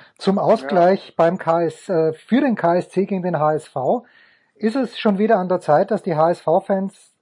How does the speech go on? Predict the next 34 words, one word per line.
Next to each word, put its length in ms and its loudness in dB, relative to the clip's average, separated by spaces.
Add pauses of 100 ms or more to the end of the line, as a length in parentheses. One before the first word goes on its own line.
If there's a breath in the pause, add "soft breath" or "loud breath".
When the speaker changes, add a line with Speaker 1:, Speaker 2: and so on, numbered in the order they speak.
Speaker 1:
ein 80 -10
kleines 360 0
bisschen 280 -6
fatalistisch 680 -2
werden, 160 0
oder 120 0
ist 140 -2
das 80 -2
eigentlich 260 0
eh 80 -2
ein 120 -2
geiles 320 0
Ergebnis? 460 -6
Man 100 -2
darf 120 4
nicht, 300 -6
darf 120 -2
nicht 120 -2
vergessen, 400 0 (380 loud breath)
Karlsruhe 420 2
hat 100 -2
das 100 -6
erste 280 -4
Spiel 200 -4
auswärts 420 -2
gewonnen, 480 -4 (400 soft breath)
jetzt 260 -2
zwei 240 2
zu 140 -2
zwei 220 0
in 180 -4
Karlsruhe, 520 0
volle 360 0
Hütte. 320 0